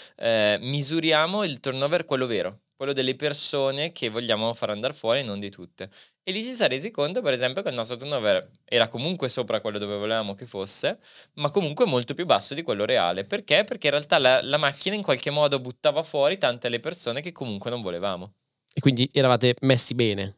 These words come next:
Speaker 2: Questo
Speaker 1: Messi
Speaker 2: forse
Speaker 1: bene no, ma messi
Speaker 2: merito,
Speaker 1: meglio di
Speaker 2: merito della cultura aziendale che siete riusciti a, a,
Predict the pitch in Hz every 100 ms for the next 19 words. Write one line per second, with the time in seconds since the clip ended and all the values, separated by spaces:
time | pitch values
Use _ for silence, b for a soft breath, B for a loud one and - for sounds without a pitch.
0 | _ - 139 - 143 127 107 107 135 135
1 | 117 151 123 143 156 151 143 139 123 147
2 | 147 - 107 139 147 139 131 143 131 120
3 | 123 123 120 120 117 113 107 110 104 107
4 | 107 104 101 98